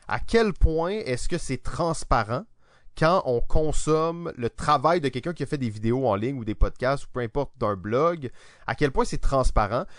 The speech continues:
L'influenceur, c'est pas toujours clair qu'est-ce qui s'est passé derrière, justement. Est-ce qu'il, est-ce que la personne a été payée ? Est-ce qu'elle a été payée en produits ? Est-ce qu'elle a... tu sais,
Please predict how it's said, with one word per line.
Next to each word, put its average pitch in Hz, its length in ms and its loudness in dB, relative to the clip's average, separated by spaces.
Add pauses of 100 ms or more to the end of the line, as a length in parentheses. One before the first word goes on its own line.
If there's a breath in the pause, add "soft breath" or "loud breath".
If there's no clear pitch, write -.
(180 loud breath)
L'influenceur, 165 600 0
c'est 165 120 2
pas 226 140 4
toujours 160 400 0
clair 147 380 0
qu'est-ce - 220 -2
qui - 80 0
s'est 131 120 2
passé 107 400 0
derrière, 117 440 -2
justement. 120 280 -4
Est-ce 113 240 2
qu'il, 147 500 -4 (300 loud breath)
est-ce 110 140 -8
que 139 60 -8
la 131 80 -4
personne 143 240 -4
a 131 40 2
été 120 160 -4
payée ? 196 560 -2
Est-ce 156 140 -2
qu'elle 113 140 -2
a 117 40 -2
été 117 120 -2
payée 117 240 2
en 113 80 2
produits ? 156 760 -2
Est-ce - 120 -2
qu'elle 113 160 -2
a... 117 180 -2
tu - 140 -8
sais, 208 100 -14